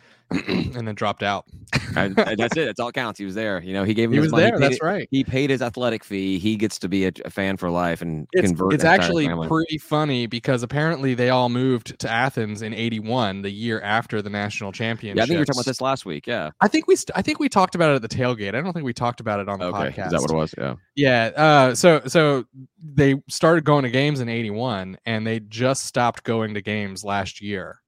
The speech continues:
Speaker 1: Um, because not, not because of covid, just, you know, he moved out of the state and,
Speaker 2: Yeah, moved,
Speaker 1: uh,
Speaker 2: yeah.
Speaker 1: it, it became kind of a pain in the butt to get down here for him. And my grandfather didn't wanna go alone anymore, so it, they just kinda gave up their tickets. And then lo and behold, the very next year after they stopped going,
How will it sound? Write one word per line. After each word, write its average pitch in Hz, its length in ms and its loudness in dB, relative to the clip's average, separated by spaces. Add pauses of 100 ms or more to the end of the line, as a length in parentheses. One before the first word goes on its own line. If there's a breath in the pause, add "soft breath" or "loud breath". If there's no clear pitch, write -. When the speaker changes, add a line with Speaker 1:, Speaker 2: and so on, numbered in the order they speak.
(120)
Speaker 1:
Um, 98 600 -4
because 104 400 -8
not, 139 260 -4
not 160 200 2
because 135 200 0
of 113 60 -8
covid, 110 380 -4
just, 110 180 -10 (100)
you 120 120 -6
know, 101 60 -4
he 123 120 -4
moved 120 240 -2
out 107 140 2
of 104 60 0
the 101 60 -4
state 104 400 -4
and, - 160 -6
Speaker 2:
Yeah, 98 100 2
moved, 69 100 -4
Speaker 1:
uh, 95 260 0
Speaker 2:
yeah. 87 160 -2
Speaker 1:
it, 76 120 -6
it 107 60 -12
became 110 360 -6
kind 104 180 -4
of 98 60 -6
a 92 40 -16
pain 107 200 -6
in 101 80 -6
the 98 40 -8
butt 101 200 -2
to 95 80 -16
get 95 140 -8
down 98 200 -4
here 98 160 -6
for 101 240 -4
him. 95 160 -4
And 90 140 -10 (840 soft breath)
my 131 60 0
grandfather 147 460 8
didn't 127 140 4
wanna 127 140 2
go 123 160 4
alone 120 280 2
anymore, 117 440 2
so 110 520 0 (160)
it, 127 240 -14 (160)
they 113 120 -2
just 107 140 -8
kinda 113 220 0
gave 113 180 0
up 117 100 -2
their 107 120 -6
tickets. 117 420 -2
And 123 140 0
then 131 140 2
lo 135 180 6
and 139 80 0
behold, 139 360 8
the 120 80 2
very 123 300 4
next 127 320 0
year 127 220 4
after 113 200 2
they 110 140 0
stopped 120 320 0
going, 110 480 2